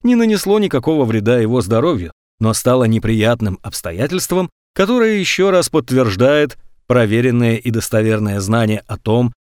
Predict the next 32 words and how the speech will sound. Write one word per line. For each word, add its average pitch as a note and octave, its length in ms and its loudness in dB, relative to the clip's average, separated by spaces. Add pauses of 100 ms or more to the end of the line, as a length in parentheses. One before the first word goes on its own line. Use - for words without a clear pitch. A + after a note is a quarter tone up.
как A#2 160 0
устроен C3 560 0
и D3+ 120 0
как F3 280 -2
работает A2+ 500 0
человеческий G#2+ 680 -2
организм, G#2+ 540 -2 (300)
должны D3 380 2
как G3 160 -4
можно F#3 340 0
быстрее B2 640 0
войти G#2+ 320 -2
в G2 80 -4
массы. - 460 -6 (560)
Я C#3 200 4
очень G3 300 0
надеюсь, F#3 460 2
что, - 220 -2
написав D3+ 540 0
эту A#2+ 220 0
книгу, C3+ 340 0
мне A#2+ 200 2
удалось A2+ 400 0
внести A2 440 -2
свой A2+ 260 0
вклад A#2 340 0
в G#2+ 80 -2
это G2+ 180 -2
важное A2 540 0
и A2+ 180 -4
нужное G#2+ 500 0
дело. G#2 360 -4